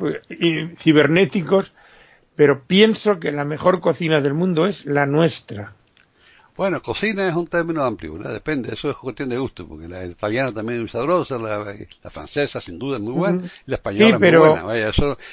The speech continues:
Speaker 1: pero
Speaker 2: pero
Speaker 1: España tiene una ventaja, por ejemplo, con respecto a Italia. La Italia es mediterránea, sí,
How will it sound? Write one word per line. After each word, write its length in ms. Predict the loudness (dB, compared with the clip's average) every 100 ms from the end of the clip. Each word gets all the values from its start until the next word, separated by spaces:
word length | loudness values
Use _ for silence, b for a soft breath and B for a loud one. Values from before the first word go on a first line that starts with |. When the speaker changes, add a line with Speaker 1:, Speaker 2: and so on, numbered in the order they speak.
| B
Speaker 1:
pero 180 | 2 4
Speaker 2:
pero 100 | 2
Speaker 1:
España 460 | -4 2 4 6
tiene 480 | 4 0 2 4 4
una 200 | 2 2 2
ventaja, 640 | 0 2 0 2 -2 -2
por 140 | -4 -4
ejemplo, 300 | -2 -4 -4
con 120 | -4
respecto 420 | -6 -6 -4 0
a 20 | 0
Italia. 560 | 2 2 2 -2 -6
La 120 | 0 0
Italia 380 | 4 4 6
es 80 | 4
mediterránea, 760 | 2 -2 -4 -4 -4 -6 -8 -12
sí, 300 | -10 -10